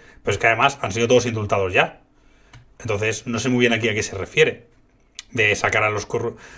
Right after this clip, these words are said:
lo de sacar a los corruptos socialistas de la cárcel, por ejemplo, que está diciendo aquí que tiene que ver con el delito de sedición.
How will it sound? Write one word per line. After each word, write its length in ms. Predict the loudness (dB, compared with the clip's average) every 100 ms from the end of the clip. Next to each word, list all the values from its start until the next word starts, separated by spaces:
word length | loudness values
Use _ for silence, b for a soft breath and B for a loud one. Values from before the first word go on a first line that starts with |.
| -6
lo 80 | -2
de 60 | 0
sacar 300 | 0 2 4
a 40 |
los 140 | 4
corruptos 340 | 4 2 2 -2
socialistas 400 | -2 -2 0 0
de 80 | 0
la 140 | 0
cárcel, 500 | 0 2 2 2 -4 _ _ _ _ _ _ -20 -10 0
por 100 | 0
ejemplo, 380 | 0 2 2
que 80 | 2
está 140 | 2 0
diciendo 280 | 0 0
aquí 160 | 0 -2
que 120 | -2
tiene 180 | -4 -2
que 80 | -2
ver 100 | -2
con 100 | -2
el 60 | -2
delito 240 | -4 -2
de 60 | -2
sedición. 480 | -2 -2 -2 -2